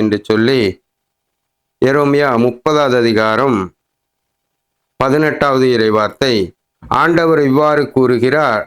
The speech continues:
"அடிமைத்தனத்தினின்று நான் யாக்கோப்பின் கூடாரங்களை திரும்ப கொணருவேன், அவர்களுடைய உறைவிடங்களின் மீது நான் இரக்கம் காட்டுவேன், அவர்,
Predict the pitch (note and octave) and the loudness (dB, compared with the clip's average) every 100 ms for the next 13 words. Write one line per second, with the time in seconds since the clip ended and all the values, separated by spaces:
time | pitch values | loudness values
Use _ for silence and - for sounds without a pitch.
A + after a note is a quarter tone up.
0 | _ - B2+ D#3+ F3 - D#3+ D#3 - C#3+ | _ -4 -2 0 0 0 -2 -2 -2 0
1 | C3+ C3+ D3+ C3 C3+ C3+ F#2+ F#2+ - B2 | 0 0 0 0 0 -2 -4 -6 -2 -2
2 | D3 D#3+ D#3 D#3 D3+ B2 C3 C3+ C3 B2+ | 0 -2 -2 0 -2 0 0 0 0 0
3 | B2 B2 D3 C#3 F#2 - _ _ _ C#3 | 0 0 0 -2 -4 -10 _ _ _ 0
4 | D3 D#3+ D3 B2+ B2 A#2+ A2+ A#2 D3 A#2+ | 2 0 -2 -2 0 2 2 2 0 -2
5 | F#2+ _ _ _ - A#2+ C#3+ D#3+ D#3 D#3 | -6 _ _ _ -4 -2 0 0 2 0
6 | D3+ D3 C3+ B2+ C3+ D#3 D#3+ D#3+ D3+ D3 | 0 0 0 0 0 0 0 0 0 0
7 | C#3 C3 B2 B2 C#3+ C#3+ G#2+ F#2 _ _ | 0 0 0 0 0 0 -2 -8 _ _
8 | - B2 C#3+ C#3 A2+ F#2 - C3+ D#3+ D#3+ | -4 -2 0 0 -2 -4 -2 0 0 -2
9 | E3 C#3 B2 A#2+ C3 B2 D3 C3 F#2+ - | -4 -2 -2 -2 -2 0 0 -2 -4 -10
10 | _ _ - A#2 C#3+ D3+ | _ _ -6 -2 0 0